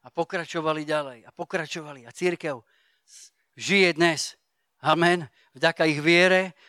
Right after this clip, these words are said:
vďaka tomu, že sa nevzdali, cirkev je živá aj dnes.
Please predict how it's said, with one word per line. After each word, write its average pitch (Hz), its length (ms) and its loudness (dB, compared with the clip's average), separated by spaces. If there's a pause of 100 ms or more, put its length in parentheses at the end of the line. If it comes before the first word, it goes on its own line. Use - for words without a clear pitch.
vďaka 160 320 -2
tomu, 180 240 2
že 180 80 2
sa 175 160 2
nevzdali, 214 640 6 (240)
cirkev 240 640 4
je 214 80 4
živá 233 400 4
aj - 80 2
dnes. 233 240 0